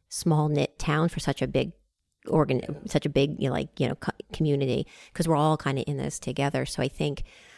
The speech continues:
Speaker 1: you know, that and watching it respond, right, as the, the,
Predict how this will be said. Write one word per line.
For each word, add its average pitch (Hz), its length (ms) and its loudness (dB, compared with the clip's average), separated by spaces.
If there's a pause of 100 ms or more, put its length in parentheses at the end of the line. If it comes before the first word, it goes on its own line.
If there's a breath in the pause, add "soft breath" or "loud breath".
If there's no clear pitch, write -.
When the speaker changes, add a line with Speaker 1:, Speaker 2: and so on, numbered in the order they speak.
(380 loud breath)
Speaker 1:
you 165 140 2
know, 143 60 4
that 143 240 4
and 160 80 2
watching 147 300 2
it - 80 -2
respond, 131 600 -2
right, 131 180 0
as 120 140 0
the, 117 320 -2
the, - 360 -4